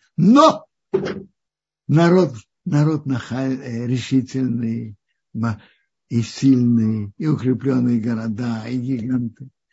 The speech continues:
И этим они привели народ в смятение. И народ, как приводится дальше, плакал. «Мы погибнем от рук врага,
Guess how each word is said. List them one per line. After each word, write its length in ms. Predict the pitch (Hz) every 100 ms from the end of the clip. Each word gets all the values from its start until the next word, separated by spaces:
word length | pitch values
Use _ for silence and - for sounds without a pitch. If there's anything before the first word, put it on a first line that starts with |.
| _ _
И 80 | 185
этим 380 | 214 226 190 175
они 220 | 139 151
привели 460 | 147 131 120 143 165
народ 360 | 127 131 131
в 20 |
смятение. 500 | - 120 101 76 65 107 _ _ _ _ _ _ _ _ _ _ _ _ -
И 140 | 175
народ, 640 | 160 156 202 247 240 208 -
как 200 | 151 147
приводится 600 | 165 160 170 160 151 151
дальше, 500 | 151 165 147 - 120
плакал. 680 | - 104 127 - - 87 _ _ _ _ _ _ _ _ _ _ _ _ _ _ _ _ _ _ _ _ _ _ _ _ _ -
«Мы 220 | 117 127
погибнем 1200 | 123 120 123 165 127 135 127 127 120 117 113 120 -
от 220 | - 110 110
рук 240 | 110 98
врага, 960 | 104 113 110 127 147 131 127 120 110